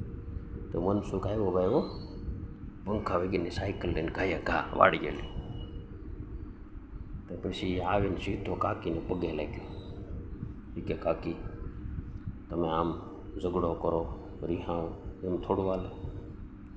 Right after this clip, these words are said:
તમારી માથે ખાલી કાકાની જવાબદારી નથી, આખા ગામની જવાબદારી છે. ટી ડી ઓ સાહેબ, મામલતદાર સાહેબ કે તમને મળવા આવે, અહીં કામ હોય તો કોઈ સરકારી ગામનું.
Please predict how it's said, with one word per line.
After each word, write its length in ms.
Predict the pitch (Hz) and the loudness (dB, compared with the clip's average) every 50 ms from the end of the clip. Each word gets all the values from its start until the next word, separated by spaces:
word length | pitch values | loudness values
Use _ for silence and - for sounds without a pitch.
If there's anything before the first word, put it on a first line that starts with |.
| - - - - - - | -14 -14 -12 -12 -10 -4
તમારી 280 | 92 92 92 90 90 87 | 0 2 4 4 4 4
માથે 260 | 87 92 90 - 87 | 4 2 2 0 0
ખાલી 220 | - 95 92 90 | 2 2 2 2
કાકાની 520 | 82 78 82 90 90 - 90 92 90 92 87 | 4 4 2 2 4 4 2 4 4 2 2
જવાબદારી 520 | - - 92 92 92 90 90 95 92 92 | 2 2 2 2 2 2 0 2 2 2
નથી, 260 | 92 98 95 - 90 | 2 2 2 0 0
આખા 260 | 85 87 87 - 87 | 0 0 0 2 2
ગામની 400 | 80 78 87 87 95 95 92 87 | 4 4 4 4 6 4 4 4
જવાબદારી 600 | 85 82 82 87 87 87 87 82 82 82 82 80 | 4 2 4 4 4 2 2 2 2 2 2 0
છે. 160 | - - - 87 | -2 -2 -4 -4
ટી 220 | - - - 95 | -4 -2 -2 -2
ડી 220 | 95 - 90 90 | -2 0 0 0
ઓ 120 | 90 87 85 | 2 2 0
સાહેબ, 300 | 82 - 90 90 85 85 | 0 0 0 0 2 2
મામલતદાર 540 | 82 90 90 90 90 87 82 - - - - | 2 4 4 4 2 0 0 0 0 -2 -2
સાહેબ 340 | - - 95 92 - 95 | 0 -2 -2 0 0 -2
કે 60 | 98 98 | -2 0
તમને 260 | - 95 92 90 87 | 0 2 2 2 2
મળવા 380 | 85 87 92 101 101 98 98 | 4 4 6 6 6 6 6
આવે, 240 | 92 90 90 90 90 | 6 6 6 4 4
અહીં 160 | 87 90 87 | 2 2 0
કામ 220 | 87 95 92 90 90 | 2 4 4 4 4
હોય 180 | 87 90 90 | 2 0 0
તો 160 | 87 - 92 90 | 0 0 -2 -2
કોઈ 140 | 90 92 | -2 -2
સરકારી 500 | 90 - - 92 92 - 87 87 87 87 | -4 -2 -2 -2 -2 2 2 2 2 2
ગામનું. 420 | 87 90 95 92 90 87 90 87 | 2 2 2 2 2 2 0 -2